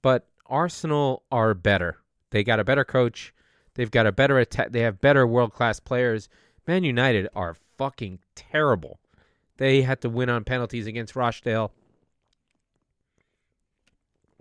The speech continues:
in the Carabao Cup, and they also lost to West Ham.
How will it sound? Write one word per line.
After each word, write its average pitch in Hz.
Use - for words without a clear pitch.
in 131
the 117
Carabao 107
Cup, 113
and 98
they 98
also 107
lost 113
to 117
West 117
Ham. 110